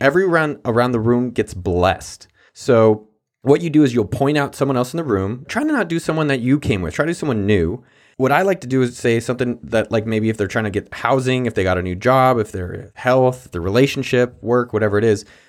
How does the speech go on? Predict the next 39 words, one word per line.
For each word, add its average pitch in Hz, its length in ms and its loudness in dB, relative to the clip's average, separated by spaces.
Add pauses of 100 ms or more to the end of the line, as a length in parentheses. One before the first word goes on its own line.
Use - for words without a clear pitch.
(120)
So - 140 -4
you 123 180 2
say 147 320 2
something 151 300 -4
positive 113 360 0
that 113 100 2
you're 120 100 0
blessing 104 400 0
them 90 120 -4
with. 95 220 -4 (240)
And 110 140 -4
then 120 100 0
at 127 100 -2
the 151 100 0
end 185 100 0
of 139 80 0
it, 123 160 0
you 113 80 -2
go, 110 300 2 (340)
"Blessed," - 580 0 (120)
and 113 120 -6
you 107 60 -2
point 110 260 -2
at - 80 -8
them. - 180 -8 (460)
If 120 140 -2
I 135 120 6
was 143 120 6
gonna 131 140 2
bless 113 340 0
you, 180 220 2
I'd 117 120 0
say, 123 280 -2 (180)
"Listener, 139 500 0
I 123 120 0
hope 156 260 2
that 120 220 2
you 143 160 2
have 131 440 -2